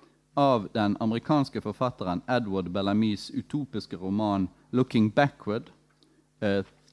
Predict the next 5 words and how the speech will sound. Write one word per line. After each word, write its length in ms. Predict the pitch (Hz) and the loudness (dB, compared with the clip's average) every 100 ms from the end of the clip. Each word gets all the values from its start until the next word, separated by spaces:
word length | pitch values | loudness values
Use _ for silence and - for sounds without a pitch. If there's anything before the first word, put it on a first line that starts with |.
| - | -12
Two 140 | 175 139 | -6 -4
thousand 540 | - 135 123 - 98 | 0 0 0 -2 -4
to 100 | 98 | -4
eighteen 400 | - 117 - 101 - | -4 -6 -6 -6 -6
eighty-seven, 920 | 101 90 - 90 - 135 117 104 | -8 -10 -10 -12 -6 -2 0 0